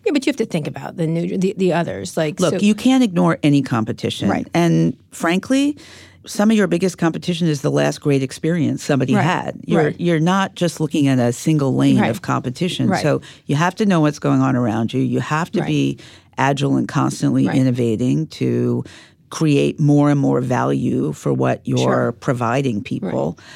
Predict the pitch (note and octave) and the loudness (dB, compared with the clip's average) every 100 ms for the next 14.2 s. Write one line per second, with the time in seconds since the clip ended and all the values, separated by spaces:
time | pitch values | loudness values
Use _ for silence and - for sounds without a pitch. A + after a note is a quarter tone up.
0 | - - E3+ E3 D#3+ G#3 A3 - - G3 | -20 -4 0 2 2 2 -2 -14 -4 0
1 | F3 F3 E3 D#3 G3 G#3 C3+ D3 D3 D3 | 2 2 0 2 0 0 -2 -4 -2 0
2 | D3+ D3+ - D#3+ D3 D#3 A#3+ - - G#3+ | 2 0 -2 -4 -4 -4 -6 -6 -4 -4
3 | E3+ - - - A3+ B3+ A3+ A3 B3+ C4 | -4 -6 -12 -2 0 2 2 2 2 0
4 | A3 G#3+ F#3 - _ - A#3+ G#3+ F#3 F3+ | 0 0 -2 -10 _ -4 0 2 2 2
5 | F3+ E3+ D#3+ - C3 C#3+ - F2+ - - | 2 2 0 -4 -8 -8 -8 -6 -6 -2
6 | F#3+ A3 G3 F3+ E3+ E3+ D#3 - E3 E3+ | 2 2 2 2 0 -2 -4 -4 -6 -4
7 | E3+ E3 D#3 D#3+ D#3 D3 - - - - | -2 0 2 0 0 -2 -6 -10 -10 -8
8 | - D3+ E3 G#3+ C4 D#3 C#3 D#3+ _ - | -8 -4 -2 0 0 0 -4 -12 _ -4
9 | F#3+ E3+ C#3+ C#3+ - F3 E3 - A3 F3 | 0 0 0 -4 -6 -4 -2 -2 -2 -2
10 | B2 - D3 D3+ C3+ C#3+ - - - D3+ | -4 -8 -8 -2 -2 -2 -6 -6 -4 -4
11 | D3+ - F3+ E3+ D#3+ D3+ D#3+ E3 - - | -6 -4 -2 -2 -2 -4 -4 -6 -8 -4
12 | G3 F3+ D#3+ D#3+ - - - - - - | 0 0 0 -4 -10 -20 -20 -20 -8 -2
13 | A3 F#3+ - A#3 B3 C#4+ - G#3+ G3+ G3 | -2 -2 -4 0 2 2 2 2 2 2
14 | F#3+ E3+ | 0 0